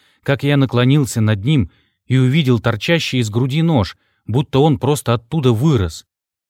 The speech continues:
Лезвие вошло так глубоко, что его даже не было видно. Как я тогда понял,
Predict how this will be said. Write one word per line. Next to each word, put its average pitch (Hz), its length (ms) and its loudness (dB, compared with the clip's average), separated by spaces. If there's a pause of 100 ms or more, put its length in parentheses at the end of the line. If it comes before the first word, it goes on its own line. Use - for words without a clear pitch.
(260)
Лезвие 107 440 0
вошло 107 320 -2
так 107 220 -4
глубоко, 101 640 -2 (220)
что - 180 -4
его 104 220 0
даже 104 240 0
не 104 140 0
было 104 180 -4
видно. 92 420 -6 (1040)
Как 120 200 -4
я 117 140 0
тогда 113 320 -2
понял, 113 460 0